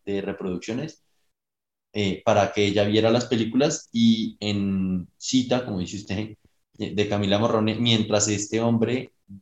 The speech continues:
corría por todo el teatro con una espada láser, eh, jugando a,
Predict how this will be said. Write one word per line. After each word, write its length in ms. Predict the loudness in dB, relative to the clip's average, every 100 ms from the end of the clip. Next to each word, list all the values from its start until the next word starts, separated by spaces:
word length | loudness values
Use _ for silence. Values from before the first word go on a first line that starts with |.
| _ _
corría 440 | -2 2 4 2
por 160 | 0 -2
todo 120 | 0
el 80 | 0
teatro 360 | 2 2 0 -4
con 160 | -2
una 160 | -2 -4
espada 760 | -4 2 4 4 2 -2 -6 _ _
láser, 540 | 4 6 6 2 -4 -8 _ _ _ _
eh, 600 | 0 4 6 4 0 -2 -10 _ _
jugando 680 | -4 0 2 2 2 0 0
a, 520 | 0 2 2 0 -2